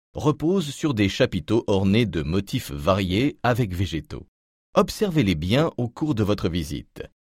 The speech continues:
L'édifice s'élève sur quatre niveaux avec les grandes arcades,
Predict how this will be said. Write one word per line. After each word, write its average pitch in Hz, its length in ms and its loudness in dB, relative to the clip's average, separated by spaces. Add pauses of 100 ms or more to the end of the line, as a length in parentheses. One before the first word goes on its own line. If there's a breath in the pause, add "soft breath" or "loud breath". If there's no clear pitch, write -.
(280)
L'édifice 107 640 0 (200)
s'élève 104 380 2
sur 80 260 -6 (100)
quatre 165 280 0
niveaux 82 400 -2 (220)
avec 123 280 0
les 113 80 4
grandes 113 400 2
arcades, 123 600 0